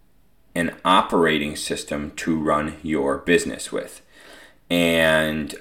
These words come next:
I used it previously, uh, with a, with a different company I worked for. We used it. So I read the book, thought it was pretty cool. I've never implemented it with my business, but I'd always kinda just thrown a little tidbits here and there,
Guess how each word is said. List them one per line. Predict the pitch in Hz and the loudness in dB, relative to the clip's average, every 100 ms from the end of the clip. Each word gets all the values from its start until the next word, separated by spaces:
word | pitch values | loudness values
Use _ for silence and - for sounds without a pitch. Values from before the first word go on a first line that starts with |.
| - | -2
I | 78 78 80 80 80 - - | 2 4 4 4 -2 -6 -12
used | 87 85 110 139 - | -4 4 6 6 6
it | 104 - | 4 4
previously, | 113 113 98 85 - 78 85 - - _ _ _ - | 2 4 4 2 0 0 0 -4 -12 _ _ _ -8
uh, | 78 73 71 - - - | 0 2 2 -2 -8 -6
with | 82 85 82 | -2 0 -2
a, | - | -4
with | 80 82 | -6 -6
a | |
different | 80 92 98 | -4 -4 -2
company | 90 73 82 | -2 -2 -2
I | 73 | -2
worked | 73 76 | -2 -4
for. | - 78 71 | 0 2 2
We | - 80 | 0 -2
used | 76 76 - | -2 -2 2
it. | 90 - - - | 2 2 -8 -18
So | - - | -4 0
I | 78 | 2
read | 76 76 | 2 0
the | 80 | -2
book, | - 107 131 - - - | 6 8 8 -2 -20 -4
thought | - 78 | 2 4
it | 69 | 2
was | - | -4
pretty | - 76 - | -6 -6 -4
cool. | 117 113 113 - - | 2 4 2 -4 -2
I've | 87 92 | 2 6
never | 117 139 | 6 6
implemented | - 117 120 110 110 107 | 4 2 0 2 4 4
it | 95 | 4
with | - - | 2 2
my | 110 123 | 4 6
business, | 117 120 120 117 - | 4 0 -2 -4 2
but | 92 | 6
I'd | 87 | 8
always | 82 82 82 | 6 4 0
kinda | - 78 78 | -2 -2 -2
just | 76 - | -6 -6
thrown | - 78 76 | 0 2 2
a | 73 | 0
little | 73 69 - | 0 -2 -8
tidbits | - 73 71 71 - | -4 -2 0 -4 -4
here | 82 76 | -2 -2
and | 73 | 2
there, | 80 98 | 4 4